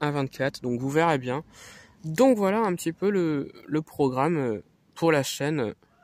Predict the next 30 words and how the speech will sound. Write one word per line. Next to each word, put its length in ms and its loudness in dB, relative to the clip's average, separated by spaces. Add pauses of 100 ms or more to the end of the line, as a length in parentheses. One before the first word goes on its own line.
(140)
voilà, 200 0
dans 100 2
les 160 4
jours 240 0
à 80 4
venir. 380 0 (640)
Et 100 0
n'oubliez 400 2
pas 160 2
que 140 0
le 40 0
premier 360 0
septembre, 580 -2
enfin 160 -2 (160)
à 100 2
partir 480 -2
du 140 -2
premier 300 -2
septembre, 640 -2 (420)
il 120 0
y 100 4
aura 260 2
deux 360 2
à 120 2
trois 280 0
vidéos 380 -2
par 200 -4
semaine, 440 -4 (240)
pas 120 0
plus, 420 -2